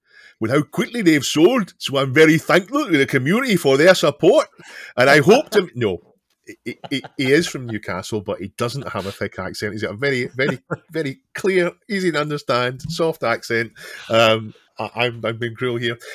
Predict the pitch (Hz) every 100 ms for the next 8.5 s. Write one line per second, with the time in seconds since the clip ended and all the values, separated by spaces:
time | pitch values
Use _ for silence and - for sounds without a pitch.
0 | - - 101 107 - 143 123 120 117 110
1 | 110 107 113 104 120 156 156 127 123 117
2 | 110 110 - 127 - 123 104 101 - 107
3 | 127 135 113 107 104 123 120 - 131 143
4 | - 101 101 95 104 107 107 - 107 101
5 | - - 127 - - - - - 107 101
6 | 139 131 - 110 110 - - 101 104 107
7 | 90 95 104 107 107 139 135 113 - -
8 | 110 101 98 -